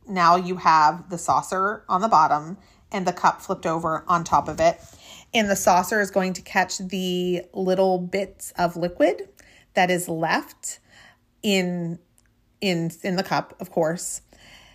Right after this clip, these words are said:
And the liquid can hold, can also hold some revelations, but we're not gonna get into that. That's, like, more in depth <laughs> tea leaf reading. But again, you're gonna flip the cup over then onto the saucer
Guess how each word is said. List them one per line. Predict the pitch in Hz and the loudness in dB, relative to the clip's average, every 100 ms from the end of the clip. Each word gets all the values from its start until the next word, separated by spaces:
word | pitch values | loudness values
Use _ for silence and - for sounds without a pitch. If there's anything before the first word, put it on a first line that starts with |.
| _ _ - | _ _ -4
And | 220 | 0
the | |
liquid | 220 240 254 196 | 0 0 0 -2
can | - 214 | -4 -4
hold, | 214 220 220 214 - _ _ _ _ | -2 -2 -2 -4 -10 _ _ _ _
can | - 208 | -6 -4
also | 185 220 | -2 -2
hold | 208 202 196 196 | 0 -2 -2 -6
some | - 190 170 170 165 165 | -4 -2 0 -2 -6 -4
revelations, | 170 170 170 165 185 170 | -2 0 -2 -2 -4 -6
but | - | -6
we're | 185 | -6
not | 165 | -6
gonna | 165 156 | -6 -6
get | 156 147 | -4 -6
into | - 151 - | -8 -10 -6
that. | 139 - - | -6 -6 -8
That's, | 156 - | -8 -6
like, | 165 151 - - _ _ _ _ 196 _ - | -6 -6 -12 -20 _ _ _ _ -20 _ -6
more | 196 214 220 | 2 4 4
in | 190 | 4
depth | 185 160 - | 2 0 2
<laughs> | 294 - - 571 719 719 719 605 - - - - | -2 4 4 6 2 0 -4 -6 -8 -14 -12 -2
tea | 466 | 4
leaf | 392 392 392 | 6 6 6
reading. | 427 427 440 453 466 _ _ - - - - | 2 2 0 -6 -12 _ _ -20 -18 -18 -2
But | - 269 | 4 4
again, | 277 240 233 | 4 2 2
you're | 240 | 0
gonna | 233 220 | 2 2
flip | - 254 | 2 0
the | 285 | 0
cup | - 330 | 0 0
over | 220 214 220 | 0 0 0
then | 208 190 190 - | 0 0 -2 -4
onto | 185 185 240 | -4 -4 -6
the | |
saucer | 233 190 170 - 160 165 | -2 0 0 -2 -6 -6